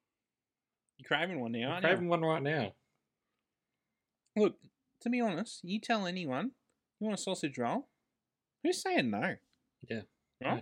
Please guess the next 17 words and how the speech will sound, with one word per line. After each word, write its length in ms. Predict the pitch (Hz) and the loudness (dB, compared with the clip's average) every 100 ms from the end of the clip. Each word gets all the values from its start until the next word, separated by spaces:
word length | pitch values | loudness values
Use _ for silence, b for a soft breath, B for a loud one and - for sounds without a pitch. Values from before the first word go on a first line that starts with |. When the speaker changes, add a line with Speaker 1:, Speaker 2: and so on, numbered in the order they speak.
| - | -6
Speaker 2:
good 140 | 143 | -10
point. 240 | 143 139 - _ _ _ _ _ _ _ - | -6 -6 -8 _ _ _ _ _ _ _ -20
Okay, 180 | 107 - | -20 -16
I've 40 | - | -12
Speaker 1:
I 40 | |
Speaker 2:
gotta 120 | 123 | -2
Speaker 1:
want 120 | 147 208 | 0 0
a 20 | |
Speaker 2:
get 120 | 117 | -2
one 120 | 104 | -6
this 100 | 104 | -8
Speaker 1:
sausage 60 | 117 | -6
roll 80 | 110 | -8
Speaker 2:
week 100 | - | -6
then. 100 | 120 | -8
Speaker 1:
too. 60 | 127 _ - | -10 _ -18
Speaker 2:
Yeah, 200 | 113 | -14